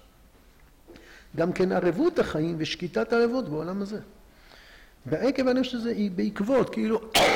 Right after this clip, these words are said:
<coughs> אגב אורחא, באופן טבעי כזה. הנפש הטובה, אז, אז החיים שלה חיים מהירים, החיים שלה,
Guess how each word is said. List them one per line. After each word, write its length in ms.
<coughs> 540
אגב 240
אורחא, 360
באופן 340
טבעי 420
כזה. 260
הנפש 340
הטובה, 540
אז, 240
אז 80
החיים 380
שלה 240
חיים 280
מהירים, 520
החיים 280
שלה, 180